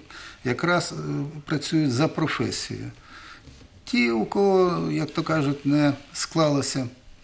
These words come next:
йти фаховим шляхом, ну, це,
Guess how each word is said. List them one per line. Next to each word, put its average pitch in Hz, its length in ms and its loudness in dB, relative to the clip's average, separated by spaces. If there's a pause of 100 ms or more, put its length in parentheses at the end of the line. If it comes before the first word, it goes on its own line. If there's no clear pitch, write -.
(340)
йти 131 420 0 (420)
фаховим 131 600 0
шляхом, 247 520 -2 (500)
ну, 247 360 -2
це, 185 380 -4